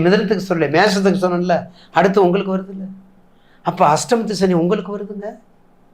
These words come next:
அப்ப நீங்க என்ன செய்யணும்? இப்ப நல்ல வழிபாட்டை பண்ணிட்டு ஏதாவது ஆரம்பிக்குதுன்னா சட்டு புசுன்னு ஆரம்பிச்சிருங்க. ஆரம்பிச்சுட்டு அகலக்கால் வைக்காம அப்படியே மெதுவாவே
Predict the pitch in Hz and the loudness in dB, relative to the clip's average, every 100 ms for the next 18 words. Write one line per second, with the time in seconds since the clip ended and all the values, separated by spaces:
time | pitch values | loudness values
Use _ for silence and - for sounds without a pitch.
0 | _ _ - 170 208 180 185 170 208 254 | _ _ -12 0 2 4 4 2 0 -2
1 | - 226 190 175 - 214 180 - - _ | -4 -6 -4 -6 -6 -8 -10 -14 -20 _
2 | _ _ _ _ _ _ _ _ _ _ | _ _ _ _ _ _ _ _ _ _
3 | _ 123 139 185 196 135 139 196 202 185 | _ -6 -4 0 -2 0 0 2 0 -2
4 | 208 156 165 170 185 143 147 180 196 165 | -4 -2 -4 -6 -4 -4 0 0 0 -6
5 | 131 180 196 185 180 165 220 220 - - | -4 -4 -4 -8 -8 -4 -6 -6 -16 -2
6 | 202 190 202 196 196 208 156 180 262 247 | -2 0 -4 -4 -6 -10 -10 -10 -12 -16
7 | - - _ _ _ _ _ _ _ _ | -18 -20 _ _ _ _ _ _ _ _
8 | _ _ _ _ _ - 175 277 269 247 | _ _ _ _ _ -2 2 2 0 -2
9 | 202 247 254 180 233 226 220 196 196 214 | -6 0 2 4 2 2 0 0 -2 0
10 | 175 165 190 190 160 175 175 175 | 2 2 2 0 0 0 0 0